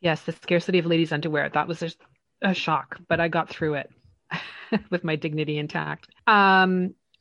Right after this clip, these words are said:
I was always a nerd when it came to languages. Like I described, I was taking multiple language courses at university. And I knew that going down there would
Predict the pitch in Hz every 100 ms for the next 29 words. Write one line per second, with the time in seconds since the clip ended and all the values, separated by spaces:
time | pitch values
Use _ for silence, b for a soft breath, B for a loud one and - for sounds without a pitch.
0 | _ _ 208 247 320 285 226 240 226 202
1 | 170 165 190 190 202 185 180 180 175 156
2 | 165 180 220 208 - 175 170 165 - 151
3 | 156 180 160 160 - _ _ _ _ _
4 | - 190 180 180 170 156 - 160 156 151
5 | 170 170 156 151 151 - 151 160 151 165
6 | 156 151 - 165 190 - - 185 180 180
7 | 240 220 160 170 185 165 165 165 156 156
8 | 139 151 185 156 156 151 165